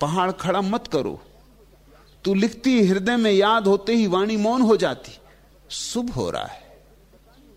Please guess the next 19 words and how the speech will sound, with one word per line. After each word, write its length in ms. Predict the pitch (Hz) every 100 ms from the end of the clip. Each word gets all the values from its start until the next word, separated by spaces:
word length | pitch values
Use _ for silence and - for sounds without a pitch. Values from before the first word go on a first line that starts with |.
| - _ _ _ 110
बड़भागी 640 | 131 156 151 165 202 180
है। 320 | 120 - - - _ - - - _ - - - -
कुछ 160 | 214 180
बता 340 | 160 185 233
नहीं 160 | 277 285
सकती 420 | 277 262 240 220
क्या 240 | 165 -
हो 200 | 226 220
जाता 320 | 180 170 - -
है, 160 | - - - - _
पूछता 380 | 185 208 - 285
कौन 260 | 285 269 196
है? 440 | 131 - - - - _ - - - - - - - _ _ - - - - 571 349 - 285 _ - 453 _ _ - - - - - - -
कम 140 | 143
से 120 | 170
कम 120 | 220 202
मैंने 240 | 196 247
नहीं 140 | 277
पूछा, 560 | 277 202 - - - -